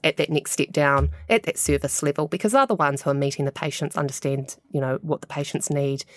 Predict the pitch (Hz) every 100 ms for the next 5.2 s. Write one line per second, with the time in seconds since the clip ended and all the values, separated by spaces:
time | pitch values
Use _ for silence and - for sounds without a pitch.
0 | - - - 143 143 - - 160 143 135
1 | 156 - 139 143 147 156 139 139 135 135
2 | - - - - 160 156 - - - -
3 | - 202 185 175 170 - 208 175 143 180
4 | 202 - - 160 - 160 - 143 - 160
5 | 147 143